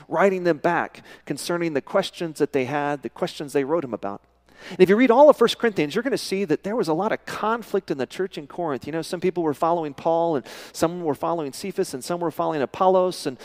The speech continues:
there was a lot of conflict and a lot of issues they're dealing with. And so Paul tries to address these issues. One of the issues that the church in Corinth is dealing with is unruly worship. Specifically, in First Corinthians eleven, we read that when they would go to the Lord's Supper, some people were not even being fed.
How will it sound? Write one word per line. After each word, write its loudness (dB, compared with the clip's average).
there 0
was 2
a 8
lot 4
of -6
conflict -6
and -6
a -2
lot 2
of 2
issues -2
they're -2
dealing -2
with. -4
And -14
so -6
Paul -2
tries -2
to -2
address 0
these -4
issues. -8
One 4
of 2
the 0
issues -4
that -6
the 0
church -6
in -10
Corinth -4
is -8
dealing 0
with 0
is -4
unruly 0
worship. -4
Specifically, 2
in -4
First 2
Corinthians 0
eleven, 4
we -2
read -2
that 0
when -2
they 0
would 4
go 6
to 2
the 2
Lord's 2
Supper, 0
some -4
people 0
were 0
not 0
even -4
being -6
fed. -2